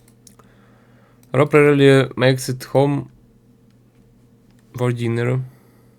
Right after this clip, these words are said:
Ой, ага, в чаті було. Ну, якщо у нас рідко, то тут у нас in time. Тому що, типу, робить, але не завжди.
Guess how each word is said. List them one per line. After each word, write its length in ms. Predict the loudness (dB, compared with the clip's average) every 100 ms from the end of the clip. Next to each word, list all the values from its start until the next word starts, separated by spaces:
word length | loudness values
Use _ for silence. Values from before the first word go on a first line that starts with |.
| _ _ _ _ _ -14
Ой, 180 | -8 -4
ага, 160 | -2 -4
в 80 | -4
чаті 340 | -6 -6 -8
було. 280 | -8 -6 -8 -14 _ _ _ _ _ _ _ _ _ -20 _ _ -20 -20 -20 _
Ну, 140 | 2 2
якщо 220 | 4 2
у 40 |
нас 240 | 0 0 2
рідко, 340 | 2 2 -2
то 80 | -4
тут 120 | -4
у 40 |
нас 300 | -2 -2 -2
in 140 | -4 0
time. 380 | 2 2 0 -4 -10 _ _ _ -8
Тому 120 | -6
що, 220 | -6 -10
типу, 300 | -8 -8 -8 -12 -14 -14 -6
робить, 420 | 0 2 2 -2
але 160 | -4 -4
не 180 | -6 -8
завжди. 600 | -8 -10 -8 -10 -10